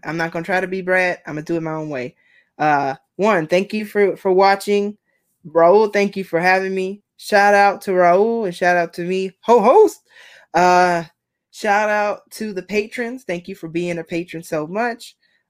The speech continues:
Um, that's the one thing I forgot last time I did this. Uh, and to end it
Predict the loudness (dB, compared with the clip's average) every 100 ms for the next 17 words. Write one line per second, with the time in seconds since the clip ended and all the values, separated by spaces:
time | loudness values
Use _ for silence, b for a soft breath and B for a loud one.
0 | -8 -2 2 4 4 2 -2 -12 _ _
1 | _ _ _ -8 -8 -6 -6 -6 -6 -6
2 | -6 -6 -4 0 0 -2 -6 -8 -6 -6
3 | -4 -4 -6 _ _ _ _ 0 2 2
4 | -2 -10 -14 _ _ _ -20 -10 -4 -2
5 | -2 -6 -6 -6 -4 0 2 2 2 4
6 | 4 2 -4